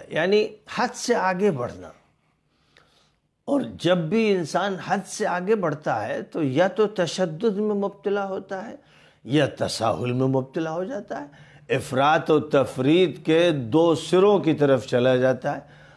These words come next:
اور نبی صلی اللہ علیہ وسلم نے یہ امت کو سمجھایا ہے کہ جو اللہ تعالیٰ کی طرف سے ہدایت ہے وہ اس کی ہے کہ،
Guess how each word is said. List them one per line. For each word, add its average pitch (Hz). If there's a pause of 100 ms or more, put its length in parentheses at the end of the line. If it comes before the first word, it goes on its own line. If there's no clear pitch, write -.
(100)
اور 120
نبی 117
صلی 120
اللہ 113
علیہ 117
وسلم 117
نے 160 (520)
یہ 131
امت 120
کو 127
سمجھایا 107
ہے 135
کہ 160
جو 156
اللہ 107
تعالیٰ 143 (120)
کی 127
طرف 135
سے 127
ہدایت 143
ہے 180
وہ 185 (260)
اس -
کی 370
ہے 165
کہ، 175